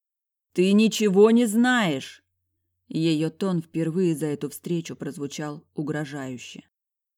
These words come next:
«Не знаю», не стала спорить, «но анализировать факты умею. Именно ты меня этому учила». «Он того не стоит!» рявкнула она.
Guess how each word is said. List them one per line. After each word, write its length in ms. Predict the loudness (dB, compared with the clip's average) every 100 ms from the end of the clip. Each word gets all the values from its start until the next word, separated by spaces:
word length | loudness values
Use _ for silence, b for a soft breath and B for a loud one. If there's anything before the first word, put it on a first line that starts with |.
| _
«Не 240 | 4 6 6
знаю», 500 | 6 4 2 -2 -8 _ _ _ _
не 160 | -2 -2
стала 360 | -2 -4 -4
спорить, 520 | -6 -8 -8 -8 -12 _ _ _
«но 140 | 2
анализировать 640 | 4 4 4 2 2 0 0
факты 340 | -2 0 0
умею. 480 | 2 2 0 -2 -8 _ 2
Именно 340 | 6 6 4
ты 220 | 2 4
меня 260 | 4 4 2
этому 320 | -2 0 0
учила». 500 | 0 -2 -4 -4 -4 -14 _ _ _ _ _ 0
«Он 220 | 4 6
того 180 | 6 4
не 140 | 2
стоит!» 580 | 0 2 4 4 2 -10 _ _ _ _ -6
рявкнула 640 | -2 -2 -4 -4 -2 -2
она. 340 | -2 -4 -6